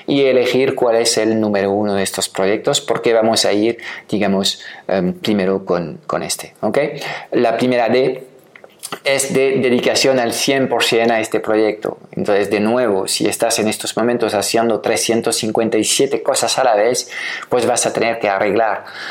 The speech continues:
un poco lo que es, eh, tu agenda, de tal forma que te centres primero en completar lo que es este gran proyecto. Em, entonces, lo que vamos a hacer, en vez de repartirnos entre muchas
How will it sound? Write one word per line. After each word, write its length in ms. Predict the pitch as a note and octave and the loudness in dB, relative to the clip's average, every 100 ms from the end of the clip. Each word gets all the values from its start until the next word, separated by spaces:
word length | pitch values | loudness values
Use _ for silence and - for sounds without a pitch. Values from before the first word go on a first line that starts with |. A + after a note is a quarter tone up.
| - - | -10 -4
un 160 | A2+ | -2
poco 260 | - A2 A2+ | 0 2 2
lo 140 | G#2 | 2
que 180 | G#2 G#2 | 2 0
es, 220 | G2+ - - - - | 0 -4 -10 -14 -2
eh, 280 | - G#2+ G#2 | 0 0 0
tu 160 | A2+ A2+ | 2 2
agenda, 600 | - A#2+ A2+ A#2 C3+ - | 2 0 2 0 0 0
de 220 | B2 A2 | 0 2
tal 160 | G#2+ A2 | 0 0
forma 360 | A#2 G#2+ A2 | 0 0 0
que 140 | A2 A2+ | 0 0
te 140 | G#2 | 0
centres 640 | - A2 G#2+ A#2 A#2 - - | 0 0 2 0 0 -4 -2
primero 500 | D#3 D3+ D3 D#3 D#3+ | 2 4 4 2 2
en 280 | C3+ C#3 D3 | 0 0 0
completar 1040 | - B2+ A#2+ - A2+ A2 C3+ D3 D3+ - - - - - | 0 2 0 2 2 2 2 2 2 -2 -10 -14 -12 0
lo 220 | B2+ A#2 | 2 4
que 240 | A#2 A2 A#2 | 2 2 2
es 240 | - - | 0 -2
este 360 | A#2+ - A#2+ - | -2 0 0 0
gran 420 | A2 A2 G#2 G#2 | 0 0 2 0
proyecto. 640 | G2+ F#2+ G2 G2+ - A#2+ D3+ - - - | 0 0 2 0 0 -2 -2 -8 -20 -4
Em, 420 | - G#2 G2+ G2+ G2 - | 0 2 2 0 -2 -2
entonces, 500 | G#2 G2 G#2 - - | -2 0 0 -2 0
lo 260 | G#2+ G#2 | 2 2
que 200 | - G#2 | 2 2
vamos 320 | G2 G#2 G2+ F#2+ | 2 0 0 -2
a 40 | |
hacer, 360 | - A2 A#2 - | 0 0 0 0
en 180 | G2+ G2 | 0 0
vez 240 | A2 - | 0 0
de 280 | G#2 F#2+ - - - | 0 -2 -6 -10 -4
repartirnos 1500 | A#2 A#2 A2+ G#2 - - A3+ F#3+ C#3 G#2+ G#2 - - - - - - - - | -2 -2 -2 -4 -4 0 2 4 2 2 0 0 -2 -2 -8 -14 -12 -10 -4
entre 360 | A2+ A2+ A2 | 0 2 2
muchas 760 | A2 B2+ E3+ D#3 C3+ - - | 2 2 2 2 2 0 -2